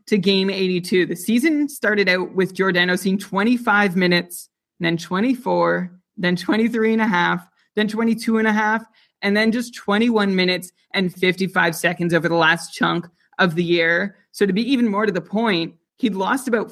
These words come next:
four minutes of ice time per game between the twenty fifteen sixteen season and game eighty-two of last year. Now, that's pretty awful. That doesn't sound good. There is a little bit of good news, though, with Giordano. He actually posted some of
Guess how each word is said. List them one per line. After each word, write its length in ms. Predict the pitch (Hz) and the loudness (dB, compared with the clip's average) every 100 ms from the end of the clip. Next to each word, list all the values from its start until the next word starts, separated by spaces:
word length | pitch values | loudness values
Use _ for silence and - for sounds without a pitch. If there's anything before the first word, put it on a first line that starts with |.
| - | -4
four 220 | 208 226 | 0 2
minutes 260 | 220 214 185 | 2 0 -2
of 100 | 170 | 0
ice 280 | 175 175 - | 0 -2 0
time 260 | 180 175 | 2 2
per 100 | 185 | 0
game 420 | 175 165 160 160 160 _ - | 0 0 0 -4 -8 _ -6
between 360 | 180 - 196 | -4 -2 0
the 80 | 180 | -2
twenty 260 | - 185 190 | -2 -2 0
fifteen 420 | 202 190 190 185 | 0 -2 -2 -2
sixteen 400 | 180 175 180 170 | -2 -4 -4 -4
season 520 | - 180 180 226 240 - _ | -4 -4 0 0 -2 -10 _
and 200 | 208 202 | 0 2
game 280 | 170 190 190 | 2 2 2
eighty-two 720 | 185 180 175 - 170 156 147 - _ _ | 2 0 0 0 0 2 -2 -8 _ _
of 160 | 185 170 | -2 2
last 440 | 175 175 175 - | 2 2 0 -2
year. 400 | 185 160 139 147 _ _ _ - | 0 0 0 -8 _ _ _ -4
Now, 160 | 190 190 | 0 2
that's 280 | 226 208 - _ _ | 2 -2 -14 _ _
pretty 260 | - 220 208 | -4 0 2
awful. 480 | 160 147 - - - - | 0 -2 -10 -16 -10 -4
That 100 | 190 | 0
doesn't 240 | 196 202 | 2 0
sound 420 | - 196 190 185 | 0 0 0 0
good. 400 | 165 175 170 170 - _ _ | 2 2 2 -2 -10 _ _
There 180 | 202 214 | -2 0
is 480 | - 254 277 226 - _ _ | 0 0 2 -2 -8 _ _
a 80 | 240 | -2
little 280 | 233 220 220 | 0 0 0
bit 120 | 202 | 0
of 140 | 196 165 | 0 0
good 240 | 180 165 | -2 0
news, 260 | 156 147 143 | -2 -2 -4
though, 240 | 135 120 | -10 -8
with 220 | 151 165 | -10 -6
Giordano. 480 | 175 156 139 147 147 | -4 -4 -4 -8 -4
He 120 | 185 | 0
actually 300 | 196 220 247 | 0 0 0
posted 340 | 226 214 208 185 | 0 0 -2 -2
some 160 | 196 | 0
of 240 | 190 180 | 2 0